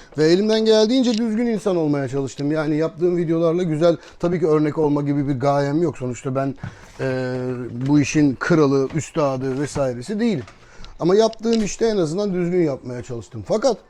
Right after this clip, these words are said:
dönüp bu, bu, bu tarafa baktığımız zaman, arkadaş dedim, yani biz bu kadar uğraşıyoruz ve insanlar, o dönemlerde mesela kardeşim böyle,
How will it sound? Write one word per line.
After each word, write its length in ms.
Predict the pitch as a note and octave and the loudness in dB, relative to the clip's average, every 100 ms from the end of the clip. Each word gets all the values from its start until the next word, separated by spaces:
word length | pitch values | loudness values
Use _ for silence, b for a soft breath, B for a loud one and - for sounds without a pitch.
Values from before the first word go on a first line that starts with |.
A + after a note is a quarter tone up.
| b b b B2 | b b b -4
dönüp 260 | B2+ G3+ G#3 | -2 -2 -2
bu, 60 | |
bu, 420 | F#3+ F3+ E3+ D#3+ | -4 -4 -6 -6
bu 40 | E3+ | -2
tarafa 360 | G#3+ G3+ G3+ | 2 4 4
baktığımız 540 | F#3+ F#3 - G3+ A#3+ F3+ | 2 0 -2 -2 -2 -4
zaman, 240 | C#3+ E3+ G3+ - - - - - - | -4 -4 -8 -16 -20 -16 -14 -12 -10
arkadaş 480 | B2+ B2+ F#3 G3 - | -8 -6 -2 -2 0
dedim, 200 | F3 D3+ | -2 0
yani 440 | D#3+ E3+ D#3+ C3 | -2 -2 -4 -4
biz 200 | F3+ E3 | -6 -8
bu 40 | |
kadar 240 | D#3+ F3 F3+ | -6 -2 0
uğraşıyoruz 640 | F3+ F3 - G#3+ G3 - | 0 0 -2 -4 -4 -4
ve 120 | D#3+ E3 | -2 -2
insanlar, 460 | E3 F#3 F#3 F3 | -2 -2 -2 -2
o 300 | C#3+ C3 D3+ | -2 -2 -2
dönemlerde 480 | E3 E3 E3 D#3+ D#3 | 0 2 2 0 0
mesela 360 | D#3+ D3+ D#3 D3 | -2 -2 -4 -4
kardeşim 540 | D3+ D#3+ F#3 E3+ D3 - b b b b _ _ - - - - - - - C3 | -6 -6 -6 -4 -4 -6 b b b b _ _ -20 -20 -20 -20 -20 -20 -8 -2
böyle, 340 | D3+ D#3+ D3 | 2 2 -2